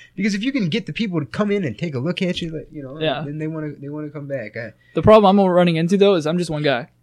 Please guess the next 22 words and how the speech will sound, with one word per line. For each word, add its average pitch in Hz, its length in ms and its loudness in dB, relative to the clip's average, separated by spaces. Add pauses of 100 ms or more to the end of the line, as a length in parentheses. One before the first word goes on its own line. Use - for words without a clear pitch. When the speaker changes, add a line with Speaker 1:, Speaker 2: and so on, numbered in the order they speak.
(240)
Speaker 1:
Mm-hmm. 123 320 -14
Speaker 2:
I'm 170 140 2
just 160 120 2
one 156 180 0
guy. 143 260 2 (160)
<laughs> - 160 -20
Yeah, 190 280 4
I'm 196 120 4
doing 196 220 6
this 165 100 0
all 170 220 6
myself. 151 360 0
I 139 80 0
gotta 151 200 0
fucking 147 380 -4 (440)
download. 170 500 4
I 147 120 -2
gotta 147 140 -2
record, 151 480 2 (200)
Speaker 1:
Yeah. - 80 -18
Speaker 2:
download, 175 440 2 (220)
edit, 175 400 2